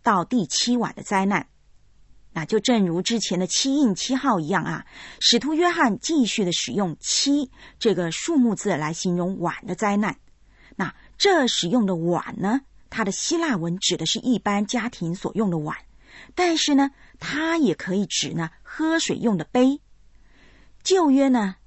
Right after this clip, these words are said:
在说到审判的时候呢，经常是用神愤怒的杯这个词来形容神的审判。启示录这儿呢，也是可以这样解释的。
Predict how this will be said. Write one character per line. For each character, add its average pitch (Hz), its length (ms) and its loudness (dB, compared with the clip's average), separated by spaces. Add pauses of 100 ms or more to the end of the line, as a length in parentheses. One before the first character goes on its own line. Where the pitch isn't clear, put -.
(160)
在 196 280 0
说 214 240 0
到 190 200 0
审 175 380 -2
判 277 220 0
的 185 80 2
时 - 140 -8
候 180 180 -2
呢， 160 140 -4 (440)
经 285 280 4
常 175 240 -4
是 202 180 -4
用 196 240 0
神 170 480 -2 (200)
愤 220 520 2
怒 220 200 4
的 160 100 -4
杯 233 340 2 (200)
这 214 140 2
个 170 100 -2
词 151 520 -8 (240)
来 156 140 -10
形 170 300 -2
容 165 160 -2
神 156 180 -2
的 156 80 -4
审 - 240 -2
判。 170 260 -6 (720)
启 247 220 4
示 339 160 0
录 349 120 2
这 359 180 2
儿 285 100 2
呢， 185 200 0 (180)
也 170 180 -2
是 226 140 0
可 196 140 -6
以 156 60 -4
这 - 120 -4
样 165 160 -4
解 - 220 -6
释 - 240 0
的。 - 100 -10